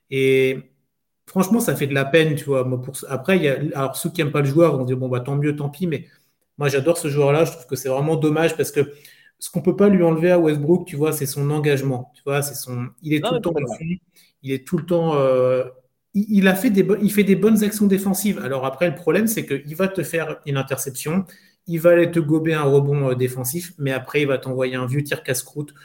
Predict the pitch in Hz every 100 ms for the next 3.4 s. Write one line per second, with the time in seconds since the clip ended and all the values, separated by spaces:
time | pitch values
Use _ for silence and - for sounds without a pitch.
0 | - - 151 139 139 143 139 135 135 131
1 | 143 147 - 135 127 - - 143 131 127
2 | 127 123 - 135 127 127 127 127 156 175
3 | 165 143 123 -